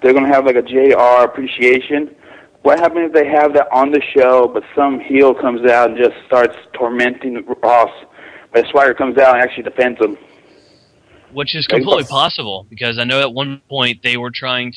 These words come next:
Speaker 2: to do a J R being friends with Swagger, and Swagger kinda pushed him off and was like, "No,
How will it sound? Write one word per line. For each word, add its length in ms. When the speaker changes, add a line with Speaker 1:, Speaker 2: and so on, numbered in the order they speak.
Speaker 2:
to 540
do 340
a 280
J 380
R 540
being 280
friends 480
with 120
Swagger, 380
and 200
Swagger 340
kinda 180
pushed 320
him 120
off 260
and 80
was 60
like, 180
"No, 120